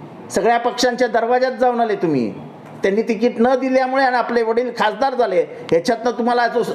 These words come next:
आग लागली ना, त्याच्यातनं तुम्ही हे सगळे बेतालपणा, बेताल वक्तव्य करतायत आणि बेताल वागतात. आज सत्य सांगितलं मी महाराष्ट्राला.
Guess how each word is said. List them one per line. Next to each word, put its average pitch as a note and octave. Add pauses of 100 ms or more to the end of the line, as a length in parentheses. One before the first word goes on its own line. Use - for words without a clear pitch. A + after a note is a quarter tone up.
(120)
आग B3+
लागली A#3+
ना, G3+ (480)
त्याच्यातनं A3+
तुम्ही A3
हे G#3+
सगळे G3+
बेतालपणा, F3+ (100)
बेताल D#3
वक्तव्य E3
करतायत A#3+ (240)
आणि E3+
बेताल D#3+
वागतात. C#3 (560)
आज E3
सत्य F#3
सांगितलं D#3+
मी C3+
महाराष्ट्राला. G2